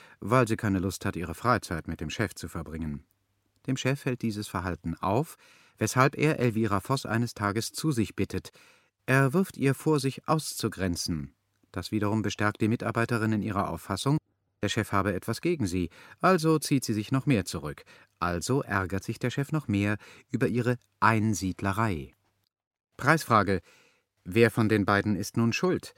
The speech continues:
Zieht die Mitarbeiterin sich zurück, weil ihr Chef sie ausgrenzt, oder grenzt ihr Chef sie aus, weil sie sich zurückzieht? Was war zuerst da, Huhn oder Ei? Mit Menschen verhält es sich wie mit chemischen Substanzen.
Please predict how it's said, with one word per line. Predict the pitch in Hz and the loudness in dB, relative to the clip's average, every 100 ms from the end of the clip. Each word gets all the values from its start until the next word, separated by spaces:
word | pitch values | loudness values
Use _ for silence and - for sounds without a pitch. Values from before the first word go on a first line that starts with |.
| _ _ _ | _ _ _
Zieht | - 95 90 | -6 -6 -4
die | 85 | -4
Mitarbeiterin | 92 113 107 113 113 101 | 0 2 2 2 2 0
sich | 98 95 | -2 -4
zurück, | - 98 113 - | -4 -2 -2 -2
weil | 90 85 85 | -2 -2 -4
ihr | 87 | -6
Chef | 76 - 107 | -4 -4 -4
sie | - 95 | -4 -4
ausgrenzt, | - 78 - 104 120 180 - - | -4 -8 -6 -4 -2 -2 -8 -4
oder | 117 113 101 | 0 0 -2
grenzt | - 101 101 - - | -2 0 0 -4 -6
ihr | 92 | -6
Chef | - 113 | -2 -4
sie | - 107 | -2 -4
aus, | - 101 92 | -2 -4 -2
weil | 90 82 | -4 -2
sie | 107 95 | -2 -2
sich | 85 - - | -4 -8 -6
zurückzieht? | 107 135 - - 107 - - - _ _ _ | 0 0 -2 -2 -2 -2 -10 -20 _ _ _
Was | 196 139 | 0 4
war | 110 | 2
zuerst | - 76 92 - | 2 -2 -2 -4
da, | 85 73 _ - | -6 -6 _ 0
Huhn | 143 214 - _ _ | 4 4 0 _ _
oder | 135 131 | 0 0
Ei? | 71 71 - _ _ _ _ _ _ _ _ - | 0 -6 -12 _ _ _ _ _ _ _ _ 2
Mit | 123 | 4
Menschen | 135 190 208 190 | 6 4 4 2
verhält | 160 139 147 | 4 4 4
es | 139 | 0
sich | 127 104 | -2 0
wie | 107 | 2
mit | 117 113 - | 2 0 -6
chemischen | - - 110 98 90 | -8 2 4 4 0
Substanzen. | 78 - - 110 98 - 80 62 | -4 -8 -4 -2 0 -2 -4 -6